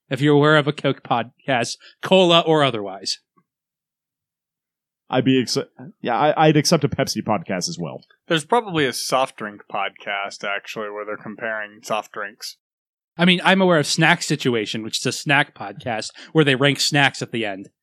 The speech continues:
Speaker 2: But there's a much wider variety of snacks than there are sodas, I
Speaker 1: Yeah,
Speaker 2: feel.
Speaker 1: well, they did a bunch of Mountain Dews as one of them and a bunch of the fancy Pepsis.
Speaker 2: I'm sorry, I'm gonna have to correct you. The correct plural of that is
Speaker 1: Is Mountain
Speaker 2: Mountain
Speaker 1: Stew.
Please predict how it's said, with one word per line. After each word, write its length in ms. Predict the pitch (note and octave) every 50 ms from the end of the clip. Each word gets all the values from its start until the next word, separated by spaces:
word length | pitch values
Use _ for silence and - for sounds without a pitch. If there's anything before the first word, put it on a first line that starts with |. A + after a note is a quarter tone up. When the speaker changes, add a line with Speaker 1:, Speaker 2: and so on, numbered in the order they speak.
| _ _ _ _ _
Speaker 2:
But 160 | - F3 E3
there's 200 | F#3 G3 G3 F3+
a 60 | G3+ F#3+
much 360 | F3 G3 A#3 B3+ G3+ F3 F3
wider 400 | D3 B2+ B2 D3+ D3 C#3 C3+ B2+
variety 400 | G#2 G#2 G#2 G2+ F#2+ G2 F2+ F2
of 80 | D#2+
snacks 420 | - - - G2 F#2+ G2+ G2+ - -
than 100 | G#2 F#2+
there 140 | F2+ F2+ F#2
are 200 | G2 G2 F#2 F2
sodas, 600 | - - - - A2 A#2 B2+ B2+ B2 B2 A#2+ B2+
I 60 | B2+
Speaker 1:
Yeah, 140 | F3+ F#3+ F#3+
Speaker 2:
feel. 140 | B2+ B2 B2
Speaker 1:
well, 80 | G#3+ G#3
they 120 | F3+ G3+
did 140 | E3+ G3 G3
a 40 | F3+
bunch 340 | D3+ C#3 E3+ E3+ E3+ D#3+ -
of 100 | D#3+ A#2
Mountain 260 | C#3+ D#3 E3+ C3+ C3+
Dews 380 | B2 C3+ C#3 C3+ C3+ C#3 C#3 -
as 140 | D3+ C3 A#2
one 140 | C3+ C3+ C3+
of 60 | C3 A2+
them 260 | C3 C3 C3 C3 C3
and 160 | C#3 C3 B2 B2
a 40 |
bunch 220 | A2+ C3+ C3 C3 -
of 60 | C#3 A#2
the 60 | B2
fancy 380 | - - B2+ B2+ C3 - - C3
Pepsis. 600 | - - C3+ B2 - - C#3 C3 B2+ B2+ A#2+ - -
Speaker 2:
I'm 100 | A#2+ B2
sorry, 220 | - C#3 C3+ C3 B2+
I'm 60 | A#2
gonna 120 | B2+ B2+ B2
have 80 | A#2
to 60 | -
correct 240 | - - A#2+ A2+ -
you. 80 | A#2 A2
The 80 | G#2+
correct 340 | F#2+ - - C#3 C3 - - -
plural 440 | - - - D3+ C3+ A#2+ A2+ G#2+ G#2
of 100 | G#2+ F#2+
that 140 | G#2 G2 F2+
is 80 | G2+ C#3
Speaker 1:
Is 100 | A#2 A2
Mountain 240 | C#3 C#3 D3 C#3+ A#2+
Speaker 2:
Mountain 120 | A2 A#2
Speaker 1:
Stew. 440 | A#2 - - B2 B2 B2+ C3+ E3+ -